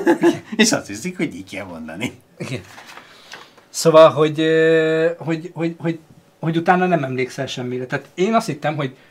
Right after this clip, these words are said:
Speaker 2: te már olyan kibaszott okos vagy, annyi, annyi ilyen,
Speaker 1: Ja,
Speaker 2: izé,
Speaker 1: én kibaszott okos vagyok.
Speaker 2: de hogy annyi ilyet szinkronizáltál már a dínóktól kezdve a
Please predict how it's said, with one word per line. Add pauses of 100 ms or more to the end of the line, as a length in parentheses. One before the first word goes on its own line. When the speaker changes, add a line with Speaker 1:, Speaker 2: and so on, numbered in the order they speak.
(100)
Speaker 2:
te
már
olyan (500)
kibaszott
okos
vagy, (140)
annyi,
annyi
ilyen,
Speaker 1:
Ja,
Speaker 2:
izé,
Speaker 1:
én
kibaszott
okos
vagyok. (220)
Speaker 2:
de
hogy
annyi
ilyet
szinkronizáltál
már
a
dínóktól
kezdve
a